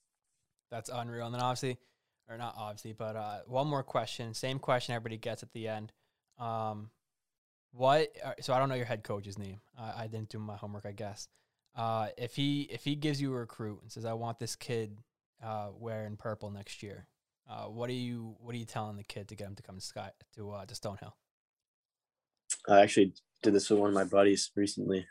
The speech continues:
Speaker 2: Um, honestly, I think it's all about the education here and the campus.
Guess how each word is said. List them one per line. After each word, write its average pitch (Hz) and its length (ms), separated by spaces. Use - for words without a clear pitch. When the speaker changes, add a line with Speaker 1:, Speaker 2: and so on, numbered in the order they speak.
Speaker 2:
Um, 98 460
honestly, 127 340
I 98 40
think 98 180
it's - 220
all 98 160
about 98 240
the 101 100
education 98 560
here 107 240
and 95 100
the 95 60
campus. - 640